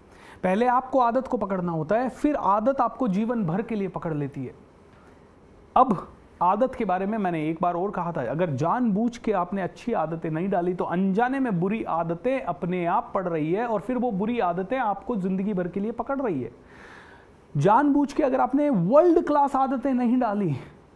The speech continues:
तो ordinary आदतें अपने आप पड़ रही हैं और पहले आप आदत को पकड़ रहे हो, फिर आदत आपको जीवन भर के लिए पकड़ लेती है, जकड़ लेती है, फिर छोड़ती नहीं है। तो जानबूझ के हमें कुछ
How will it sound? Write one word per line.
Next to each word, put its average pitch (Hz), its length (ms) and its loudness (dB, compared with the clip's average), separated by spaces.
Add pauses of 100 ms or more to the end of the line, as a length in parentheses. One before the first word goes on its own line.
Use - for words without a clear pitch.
(160)
तो 277 440 2 (520)
ordinary 320 580 4
आदतें 254 400 0
अपने 233 380 0
आप 302 520 0
पड़ 269 140 2
रही 240 320 0
हैं 170 380 -2 (280)
और 180 80 0
पहले 220 360 0
आप 202 200 -2
आदत 190 340 -2
को 226 120 -4
पकड़ 180 280 -4
रहे 156 280 -2
हो, 151 160 -2
फिर 185 280 -6
आदत 165 420 -2
आपको 208 280 -4
जीवन 185 420 -2
भर 156 120 -2
के 190 140 -4
लिए 190 120 -4
पकड़ 180 280 -6
लेती 160 320 -4
है, 165 120 -4
जकड़ 147 280 -4
लेती 135 300 -4
है, 127 100 -6
फिर 208 160 -6
छोड़ती 180 460 -8
नहीं 139 140 -4
है। 104 80 -12 (760)
तो 294 80 4
जानबूझ 277 560 4
के 330 120 0
हमें 269 260 2
कुछ - 280 -6